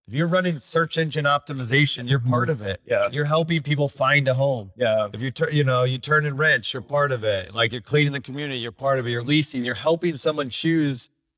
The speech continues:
Speaker 1: the best home for them. It's like, you're, we're all part of this. And it
Speaker 2: Yeah.
Speaker 1: all comes back to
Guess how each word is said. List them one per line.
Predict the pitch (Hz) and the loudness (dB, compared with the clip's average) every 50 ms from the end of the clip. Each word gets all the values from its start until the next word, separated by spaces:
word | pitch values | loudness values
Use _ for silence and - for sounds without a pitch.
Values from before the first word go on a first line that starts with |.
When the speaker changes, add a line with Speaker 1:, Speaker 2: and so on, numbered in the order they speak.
| _ _ | _ _
Speaker 1:
the | - 123 | -6 -2
best | 113 139 143 135 - 135 | 2 2 2 2 2 0
home | 135 135 135 127 | 0 0 0 -2
for | - - | -4 -4
them. | 127 131 127 131 | -4 -2 0 0
It's | 135 - | 0 2
like, | 160 147 113 98 | 0 0 0 0
you're, | 127 143 127 | -2 -2 -2
we're | 110 127 143 151 139 | -2 -2 -2 -2 0
all | 135 151 156 160 160 | 0 0 2 2 0
part | 160 - - 131 147 156 160 | -2 -6 -6 -2 0 0 0
of | 151 127 | 0 0
this. | 120 120 - 113 - | 0 2 2 2 0
And | 123 127 | -2 -2
it | 123 | 0
Speaker 2:
Yeah. | |
Speaker 1:
all | 127 135 135 | 0 2 0
comes | 123 123 139 131 123 | 0 0 -4 -4 -4
back | 101 117 127 127 127 - | -2 0 0 0 0 0
to | - 123 120 113 | 0 0 0 0